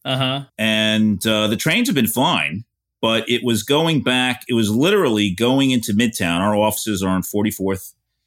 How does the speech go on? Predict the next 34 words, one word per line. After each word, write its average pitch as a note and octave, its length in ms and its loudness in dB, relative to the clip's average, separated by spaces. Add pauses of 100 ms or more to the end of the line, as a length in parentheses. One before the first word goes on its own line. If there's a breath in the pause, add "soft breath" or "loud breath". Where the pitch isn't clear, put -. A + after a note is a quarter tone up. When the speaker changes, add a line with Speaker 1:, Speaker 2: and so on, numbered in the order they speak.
(140)
Speaker 2:
Street G#2+ 360 -2
and F#2 120 -2
Third G2+ 260 0
Avenue, D#2+ 600 -4
a G2+ 60 -6
very G2+ 280 0
bustling G2+ 500 -2
part F#2+ 380 -2
of F#2+ 120 -6
Midtown, E2+ 640 -6 (960 soft breath)
uh, G#2 180 0
that's G2 180 0
usually A#2 320 2
filled B2 440 0
with G2+ 180 -2
tourists A2 500 0
and F#2 200 -2
business F#3+ 320 0
people. - 520 -10 (440)
Speaker 1:
Mm-hmm. A#2 360 -4 (400)
Speaker 2:
And A2 420 2
many A2+ 460 2 (140)
listeners B2 460 0
on G#2 120 -2
our F#2 140 -2
podcast G2 680 -2
know G#2+ 240 2
it. F2+ 60 0
It's F#2+ 160 -4
right G#2 220 0
by F#2+ 220 0
Grand F#2+ 300 -2
Central G2 240 -4
Station, G#2 560 -4